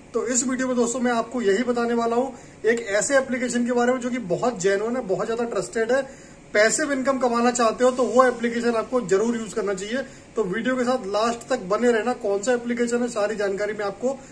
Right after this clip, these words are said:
इस वीडियो में clear कर दूंगा। बस एक request करता हूँ दोस्तों, हमारा channel subscribe कर लेना, इसी प्रकार की वीडियो आपके लिए समय समय पर हम बनाते रहते हैं। तो दोस्तों, passive income बहुत सारे तरीके से होती है। generally दो तरीके होते हैं,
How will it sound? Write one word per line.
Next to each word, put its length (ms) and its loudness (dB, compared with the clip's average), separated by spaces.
इस 160 -4
वीडियो 240 0
में 180 0
clear 280 2
कर 160 2
दूंगा। 340 0
बस 180 2
एक 100 0
request 360 0
करता 220 -2
हूँ 80 0
दोस्तों, 240 -2
हमारा 240 0
channel 240 -2
subscribe 400 -4
कर 120 -4
लेना, 240 -4
इसी 200 -2
प्रकार 320 2
की 100 0
वीडियो 300 0
आपके 280 -4
लिए 120 0
समय 260 -2
समय 220 -2
पर 100 -4
हम 100 -8
बनाते 340 -2
रहते 220 -8
हैं। 160 -14
तो 80 2
दोस्तों, 280 2
passive 440 4
income 280 2
बहुत 320 6
सारे 200 6
तरीके 300 2
से 80 2
होती 220 2
है। 120 2
generally 340 2
दो 200 2
तरीके 320 2
होते 240 2
हैं, 160 2